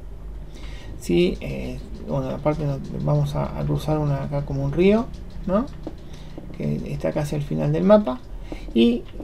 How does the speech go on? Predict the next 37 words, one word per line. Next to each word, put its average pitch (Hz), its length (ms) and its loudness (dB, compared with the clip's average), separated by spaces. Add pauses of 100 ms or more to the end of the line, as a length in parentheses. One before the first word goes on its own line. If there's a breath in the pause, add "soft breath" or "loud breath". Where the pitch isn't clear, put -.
bueno, 151 280 2
los 151 160 2
campos 190 340 2
que 190 60 -4
están 208 160 4
acá 220 340 4
también 165 420 2
lo, 160 240 2
lo 165 140 2
mismo. 143 340 2
Tenemos, 170 540 0
eh, 135 640 -6
los 143 140 -2
bloquecitos 160 540 0
de 180 100 4
campo 214 420 4 (480 loud breath)
y, 202 320 6 (120)
eh, 160 140 -2 (160)
eh, - 160 -4 (260)
podemos, 95 440 4 (100)
eh, 139 380 -2 (240)
si - 160 -4
no 165 100 2
queremos, 160 380 2
eh, 139 360 -4 (200)
trabajar 147 560 2
con, 143 360 0
con 135 200 -2
lo 139 80 -2
que 143 100 -6
son 160 160 -2
cultivos 151 520 4
y 180 40 0
demás, 208 220 6
podemos 170 480 4
utilizarlo 156 640 4
para, 143 340 0